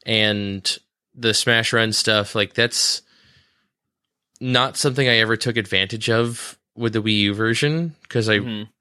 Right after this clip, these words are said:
Speaker 1: I don't really play my copy of that game that much, and there wasn't, like, a adventure mode or anything. Um, I really
Speaker 2: Yeah.
Speaker 1: liked the
Speaker 2: Mm-hmm.
Speaker 1: adventure mode in,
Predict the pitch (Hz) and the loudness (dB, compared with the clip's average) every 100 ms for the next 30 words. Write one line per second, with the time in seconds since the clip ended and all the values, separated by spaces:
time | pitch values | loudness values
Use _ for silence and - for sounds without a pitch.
0 | 98 104 110 104 - 110 101 - 101 107 | -4 -2 -2 -4 -4 -2 -2 0 0 2
1 | 110 113 127 120 135 135 143 143 147 147 | 0 0 0 0 -2 2 2 2 0 0
2 | 147 139 147 147 123 110 110 107 107 104 | 0 0 0 0 -2 0 0 -2 -4 -4
3 | 98 101 98 95 - _ _ _ _ _ | -2 0 0 -2 -10 _ _ _ _ _
4 | _ _ _ _ - 107 98 90 117 113 | _ _ _ _ -4 -2 -2 -2 -2 2
5 | 117 120 123 135 131 151 151 156 147 _ | 2 4 2 0 0 -2 -2 -6 -12 _
6 | _ _ _ _ _ _ _ _ - 107 | _ _ _ _ _ _ _ _ -4 0
7 | 104 95 95 - - 123 160 131 117 101 | 0 -2 -8 -14 -2 -2 2 2 4 2
8 | - - 123 104 95 92 95 92 87 85 | -2 -10 -4 -2 0 -2 -2 -2 -2 -4
9 | 87 | -10